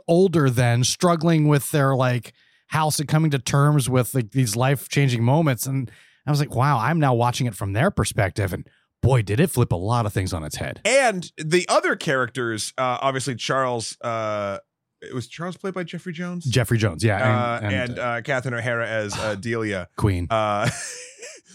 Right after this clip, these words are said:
Speaker 1: Just queen.
Speaker 2: It's funny. Uh, there's so many weird, so Jamie was loving every outfit that Delia was wearing.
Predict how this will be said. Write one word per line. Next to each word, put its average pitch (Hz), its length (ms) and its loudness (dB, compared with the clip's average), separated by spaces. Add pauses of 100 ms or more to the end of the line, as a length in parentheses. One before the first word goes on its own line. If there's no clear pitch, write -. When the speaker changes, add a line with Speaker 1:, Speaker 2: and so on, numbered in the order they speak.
(400)
Speaker 1:
Just - 180 -2
queen. 98 340 2
Speaker 2:
It's 185 160 0
funny. 190 360 0 (380)
Uh, 160 300 2 (140)
there's 202 200 2
so 240 260 2
many 294 200 -2
weird, 185 240 -6
so 190 120 0
Jamie 190 320 0
was 214 200 0
loving 165 320 0
every 131 240 0
outfit 120 420 -2
that 110 240 -2 (100)
Delia 110 340 0
was 95 340 -4
wearing. 85 500 -4